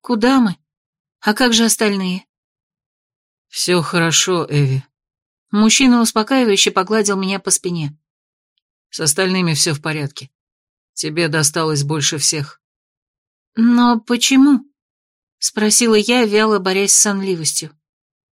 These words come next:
«Потому что выбросы всегда происходят там, где есть потенциальные маги. Сегодня тьма атаковала тебя. Во всём караване ты да бедолага Грикт могли стать её целью, но он был слишком плох».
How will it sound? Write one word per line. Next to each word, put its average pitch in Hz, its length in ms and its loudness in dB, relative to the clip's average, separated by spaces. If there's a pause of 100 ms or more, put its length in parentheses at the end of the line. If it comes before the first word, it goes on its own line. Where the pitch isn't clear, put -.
(840)
«Потому 170 360 -4
что 180 220 -2
выбросы 170 480 0
всегда 160 420 -2
происходят 151 640 -6
там, 165 220 -4
где 147 220 -2
есть 147 260 -4
потенциальные 147 760 -2
маги. 139 360 -4 (760)
Сегодня 170 600 0
тьма 175 320 0
атаковала 156 560 0
тебя. 143 460 -4 (400)
Во 156 220 -4
всём 175 260 0
караване 175 520 2
ты 180 260 0
да 151 140 -2
бедолага 156 540 0
Грикт 165 420 0
могли 147 340 0
стать 147 340 -2
её 151 160 -2
целью, 151 460 0
но 147 200 0
он 156 120 -2
был 151 160 -2
слишком 143 480 -4
плох». 151 400 -8